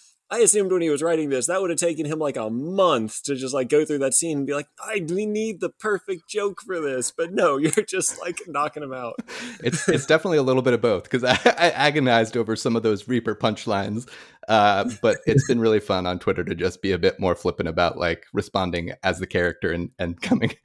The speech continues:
Speaker 2: coming up with the off-the-cuff stuff of it all. But, uh, yeah, and the, the sort of mix of horror comedy, I mean, Jordan Peele, as we'll get into, I'm sure, is, is a master of balancing those both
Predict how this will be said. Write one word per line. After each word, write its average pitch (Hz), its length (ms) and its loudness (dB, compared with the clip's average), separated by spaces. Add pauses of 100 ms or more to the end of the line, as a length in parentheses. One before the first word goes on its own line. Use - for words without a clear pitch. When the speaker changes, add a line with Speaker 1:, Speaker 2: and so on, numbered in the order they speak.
(120)
Speaker 2:
coming 107 280 -2
up 101 120 -8
with 113 120 -2
the - 120 -4
off-the-cuff 101 640 -2 (340)
stuff - 320 -4
of 92 80 -10
it 87 80 -8
all. 87 220 0
But, - 340 -10 (300)
uh, 69 400 -4 (100)
yeah, 131 380 2
and 107 160 0
the, 104 180 2
the 104 140 0
sort 101 220 -2
of 95 140 -6 (640)
mix 127 320 2
of 120 80 0
horror 113 240 4
comedy, 95 480 0
I 87 60 0
mean, 87 180 -4
Jordan 87 320 -2
Peele, 87 300 0
as 82 160 -4
we'll 87 100 -6
get 85 220 -4
into, 82 280 -4
I'm 76 80 -4
sure, 107 280 4
is, - 440 0
is 95 160 0
a 90 60 2
master 87 440 0
of 87 120 -2
balancing 87 460 -2
those 87 180 -2
both 85 240 -4